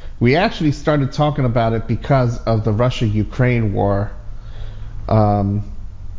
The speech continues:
and by the way, I've decided, Nick, not to play this week's open, you know, the, uh, for this week's podcast, the opening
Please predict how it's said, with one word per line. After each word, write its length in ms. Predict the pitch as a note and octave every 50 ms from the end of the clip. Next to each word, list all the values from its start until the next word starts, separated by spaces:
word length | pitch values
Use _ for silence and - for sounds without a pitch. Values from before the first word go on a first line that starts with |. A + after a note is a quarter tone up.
| - - -
and 180 | - A#2+ A#2 A2+
by 160 | C#3 D#3 E3
the 100 | D3 D3
way, 300 | C3 C#3+ D3 D3 D3+ -
I've 220 | C3 B2+ B2+ A#2+
decided, 540 | - - - - D3+ D3+ D3+ D3 D3 C#3 C3
Nick, 280 | C3 C#3 C#3 C3+ C#3 -
not 280 | A#2 B2 C3+ C#3+ - -
to 80 | C#3
play 280 | - - - C3+ C3 B2+
this 400 | A#2 A2+ C3 C3 - - - -
week's 420 | C3 C3 B2+ - - - - - - - - -
open, 300 | C3+ C3 B2+ C#3 B2 - -
you 160 | A#2+ B2+ B2+
know, 100 | B2 A#2
the, 160 | A#2 C3+ B2+ - -
uh, 80 | A#2+ A#2+
for 180 | - - C3+
this 220 | B2 C#3 C3 - -
week's 240 | C#3 C3 A#2+ - -
podcast, 600 | - - C#3+ C3+ B2 - - C#3 B2 B2+ - -
the 160 | B2+ A#2+ - -
opening 480 | C3+ C3+ C3 C#3+ C3+ C3 C3 B2+ C3